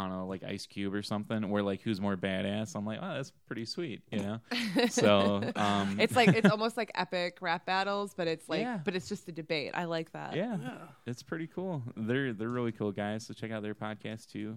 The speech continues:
Speaker 1: Um, I've been listening to a lot of podcasts, as you can tell, 'cause this week's plugs are, like, all other podcasts.
Speaker 3: Yeah.
Speaker 2: Right.
Speaker 1: <laughs> You know?
Speaker 2: We like podcasts.
Speaker 3: Yeah.
Speaker 1: Yeah.
Speaker 2: <laughs>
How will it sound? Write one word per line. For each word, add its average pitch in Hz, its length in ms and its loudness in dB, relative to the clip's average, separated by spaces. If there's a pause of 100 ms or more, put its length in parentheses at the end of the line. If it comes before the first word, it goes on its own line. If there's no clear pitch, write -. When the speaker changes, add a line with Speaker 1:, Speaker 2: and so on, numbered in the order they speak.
(160)
Speaker 1:
Um, 98 480 -4 (840)
I've - 40 -20
been 120 100 0
listening 151 260 0
to 104 40 2
a - 20 0
lot 101 220 0
of - 80 -8
podcasts, 110 680 -6
as 101 120 -2
you 101 80 -4
can 101 100 -4
tell, 101 260 -4
'cause 98 160 -10
this 98 140 -10
week's 104 220 -8
plugs 101 340 -4
are, 101 80 -2
like, 104 240 -2
all 123 260 6
other 110 220 2
podcasts. - 720 -6
Speaker 3:
Yeah. 220 180 2
Speaker 2:
Right. 180 380 8
Speaker 1:
<laughs> - 40 0
You 110 180 4
know? 170 80 0
Speaker 2:
We 262 220 8
like 247 320 6
podcasts. 202 640 -2 (180)
Speaker 3:
Yeah. 208 140 -2
Speaker 1:
Yeah. 120 300 0 (280)
Speaker 2:
<laughs> 294 160 4